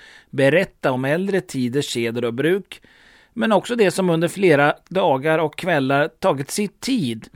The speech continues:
att teckna ner all information åt eftervärlden. Ni har alla gjort ett fantastiskt jobb. Snart kommer ett nytt avsnitt av Historier från Dalarna.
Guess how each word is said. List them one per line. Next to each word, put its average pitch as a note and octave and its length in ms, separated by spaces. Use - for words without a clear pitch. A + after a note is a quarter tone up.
att - 440
teckna G3+ 420
ner G3+ 500
all D#3 300
information C3+ 880
åt A2 240
eftervärlden. A#2+ 800
Ni F3 300
har C3+ 420
alla B2 580
gjort A#2 300
ett G#2+ 200
fantastiskt - 1200
jobb. A2 560
Snart - 520
kommer D#3 240
ett B2 120
nytt C3+ 280
avsnitt D#3+ 460
av D3+ 160
Historier D3+ 560
från D#3+ 220
Dalarna. D#3 500